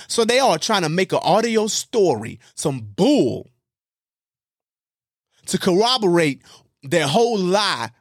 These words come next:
that they all putting out there. They know audio is being recorded, so they are just screaming, "Give me your hands, give me your hands," while they punching them in the face and kicking them. How you expect someone to give you their hands while you were punching them in the face?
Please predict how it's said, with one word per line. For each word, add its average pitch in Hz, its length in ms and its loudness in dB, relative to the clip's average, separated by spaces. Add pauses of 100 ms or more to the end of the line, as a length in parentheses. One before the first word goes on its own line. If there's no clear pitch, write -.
(280)
that 175 160 -2
they 190 120 2
all 196 300 2
putting 190 280 0
out 143 220 -2
there. 95 260 -12 (720)
They 277 140 -2
know 277 220 0
audio 202 340 2
is 131 100 -2
being 135 220 -2
recorded, 113 420 -6 (180)
so 233 160 0
they 254 140 2
are 226 60 0
just 180 240 0
screaming, 196 320 0
"Give 262 160 0
me 269 80 0
your 262 180 2
hands, 202 260 2
give 247 140 -2
me 254 60 -2
your 247 160 2
hands," 240 220 2
while 202 100 2
they 202 120 0
punching 240 360 -2
them 214 80 -2
in 214 80 -2
the 202 60 0
face 208 220 -2
and 147 120 -6
kicking 135 300 -2
them. 98 140 -16 (460)
How - 140 -2
you 359 140 2
expect 240 360 -4
someone 226 260 -2
to 165 80 0
give 240 220 -2
you 247 120 2
their 185 260 2
hands 214 380 -2
while 180 140 2
you 214 120 0
were 160 100 2
punching 220 400 -2
them 180 140 0
in 214 80 0
the 240 80 0
face? 311 540 -4